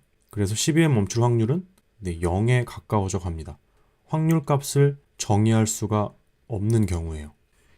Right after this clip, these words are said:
이런 경우에는 확률을 어떻게만 정의할 수 있냐면 이렇게 일과 이가 있다면 열두 시에서 한 시 사이에 시침이 멈출 확률, 이건 구할 수 있죠. 각도를 이용하면 됩니다.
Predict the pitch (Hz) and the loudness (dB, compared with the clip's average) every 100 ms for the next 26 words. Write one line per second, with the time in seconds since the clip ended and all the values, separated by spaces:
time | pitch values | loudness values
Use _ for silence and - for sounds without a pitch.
0 | - 123 156 151 147 139 143 139 160 160 | 4 6 6 4 6 6 6 4 2 2
1 | 147 92 143 143 147 135 113 98 98 95 | 2 2 0 0 4 4 4 2 2 0
2 | - 87 85 87 110 82 - _ _ _ | -2 -4 -4 -4 -4 -6 -14 _ _ _
3 | _ _ _ - 95 123 127 131 131 101 | _ _ _ -10 -4 -2 2 2 4 2
4 | 98 87 - 87 80 127 - _ _ _ | 2 0 -2 -2 -2 -8 -14 _ _ _
5 | - 98 98 135 139 - 135 123 - 143 | -2 0 2 2 2 4 4 4 2 0
6 | 175 170 - 156 143 143 131 123 127 131 | 0 0 2 2 2 2 4 4 4 0
7 | - _ _ - - 147 - 139 107 90 | -4 _ _ -8 -4 0 4 4 4 2
8 | 95 117 104 123 123 82 - _ _ _ | -2 -2 0 2 2 0 -4 _ _ _
9 | - 123 139 127 101 92 87 - 85 - | -2 4 4 4 2 0 -4 -4 -6 -6
10 | _ _ - - - - 131 113 98 92 | _ _ -20 -12 -12 4 6 8 6 2
11 | 92 87 78 78 | -2 -6 -8 -12